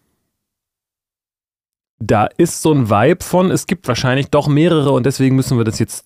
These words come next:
sagen. Und das ist, glaub ich, der Kern von dieser, dieser Problematik.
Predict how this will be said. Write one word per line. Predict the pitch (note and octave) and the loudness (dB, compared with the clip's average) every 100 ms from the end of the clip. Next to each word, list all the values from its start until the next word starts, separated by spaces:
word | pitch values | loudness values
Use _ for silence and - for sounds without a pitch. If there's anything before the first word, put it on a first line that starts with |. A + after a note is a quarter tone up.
| _ | _
sagen. | A2 G2+ G2+ G#2 G2 | -2 0 2 0 0
Und | G2 G2+ | -2 0
das | B2+ D3+ | -2 0
ist, | F3 | -4
glaub | - C#3 C#3 | 0 0 0
ich, | C#3 | -2
der | C3 | -4
Kern | - D3+ G3+ F#3 | -2 0 2 0
von | D3 C#3+ | 2 2
dieser, | C3+ C#3 A#2+ | 4 2 0
dieser | B2 B2 A2 A2 G#2 G#2 G#2+ - _ _ | -2 -4 0 0 2 0 -4 -8 _ _
Problematik. | - A#2+ A2 A#2 E3 - F2+ - | -4 0 2 2 0 -2 -4 -6